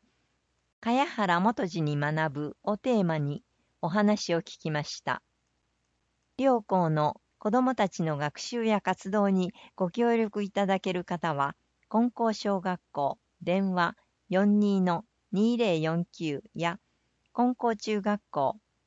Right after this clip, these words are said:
電話四二の二一二七まで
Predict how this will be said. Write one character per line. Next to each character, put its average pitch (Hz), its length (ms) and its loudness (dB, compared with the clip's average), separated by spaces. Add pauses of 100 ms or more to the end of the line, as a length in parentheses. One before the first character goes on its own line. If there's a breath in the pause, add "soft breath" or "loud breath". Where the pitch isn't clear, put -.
(140)
電 175 300 -2
話 165 200 -2 (380)
四 196 280 4
二 190 220 2
の 170 240 0 (220)
二 226 240 2
一 156 340 -6
二 175 240 0
七 196 300 2
ま 151 160 -2
で 139 220 -4